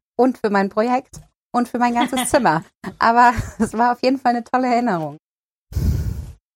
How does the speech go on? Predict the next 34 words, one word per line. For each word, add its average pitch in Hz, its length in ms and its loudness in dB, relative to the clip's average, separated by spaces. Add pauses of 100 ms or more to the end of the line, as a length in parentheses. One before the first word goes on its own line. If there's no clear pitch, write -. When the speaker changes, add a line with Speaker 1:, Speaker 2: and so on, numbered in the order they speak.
(140)
Speaker 2:
Das 220 120 -4
ist - 40 -20
tatsächlich, 240 440 -2
ja. 175 120 -6 (840)
Es - 140 -10
guckt - 240 -2
mich 269 140 2
übrigens 220 380 0
grad 196 160 -2
von 185 180 0
links 214 300 2
vom 180 140 -2
Fensterbrett 196 800 -6
Mando 202 300 2
an, 226 220 2
weil 196 140 2
er 185 100 0
wahrscheinlich 180 360 -2
ganz 208 220 0
genau 208 300 0
weiß, 170 380 -2
äh, 175 300 0
dass 170 200 -6
er 190 120 2
jetzt 190 260 0
hier 190 80 0
der 180 80 0
Protagonist 190 680 -2
dieser 165 200 0
Sache 165 340 -4
werden 156 320 -4
wird. 202 240 -6
Also 185 220 -2 (360)
abgesehen, 214 500 2